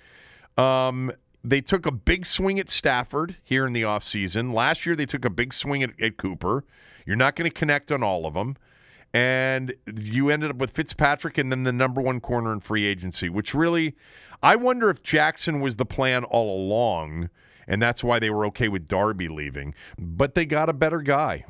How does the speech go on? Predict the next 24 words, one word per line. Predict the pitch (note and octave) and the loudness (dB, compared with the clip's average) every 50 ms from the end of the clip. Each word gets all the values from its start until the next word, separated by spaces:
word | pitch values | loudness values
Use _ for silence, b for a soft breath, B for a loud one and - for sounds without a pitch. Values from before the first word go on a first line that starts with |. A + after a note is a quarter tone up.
| - - | -10 -6
Um, | - G2+ G2+ G2 G2 F#2+ F#2+ | -4 -2 -2 -2 -2 -2 -2
they | G2 G2 | -2 -2
got, | F#2+ A2 A#2 B2 B2 - - | 0 0 0 0 -2 -2 -4
uh, | - G#2+ A2 G#2+ G#2 G#2 G#2 G#2 - | -2 0 0 2 2 0 0 -2 -2
they | G2+ A2+ | -2 -2
got | G2+ A2+ A2 A2 | 0 0 0 0
an | G2+ A2 | 0 -2
upgrade | B2+ - A#2 - B2+ B2+ C#3 C#3 B2+ A2 | -4 -4 -2 0 0 2 2 0 0 0
there. | A2 A2 A2+ B2 C#3+ E3 F3+ F3 - - - | 0 2 2 2 0 0 -2 -4 -6 -4 -4
Um, | G2 G2 G2 G2 G2 G2 - - | -2 0 0 -2 -2 -4 -6 -6
I | F#2 | -6
think | F2+ - B2 A#2 G2+ | -6 -4 -6 -6 -4
they've | - A2+ G#2+ F#2+ | -4 -4 -4 -2
gotten | F2+ G#2+ G#2+ A2+ A2+ A2+ | 0 0 0 0 -2 -2
an | A2 G#2 | -4 -4
upgrade | G#2 - - - G#2 G#2 G#2+ G#2 G2 | -4 -6 -6 -2 -2 0 0 -2 -4
at | - | -8
quarterback, | - - G#2+ G#2 A2 C3+ C3+ C3+ D3+ E3 F#3 - - - - - - _ - | -6 -4 -2 -2 -2 -2 0 0 0 0 0 -2 -6 -14 -20 -20 -20 _ -6
uh, | - G#2 G#2+ G2+ | -4 -2 -2 -2
for | - - G#2+ G2+ | -4 -4 -6 -6
at | - | -4
least | G#2 G#2+ G2 - - | -4 -4 -4 -4 -4
next | G#2+ G#2 F#2+ - - - | -4 -4 -6 -6 -6 -4
year. | A#2+ A#2+ C#3 E3 F#3 F#3+ F3 | -2 0 0 0 0 -2 -4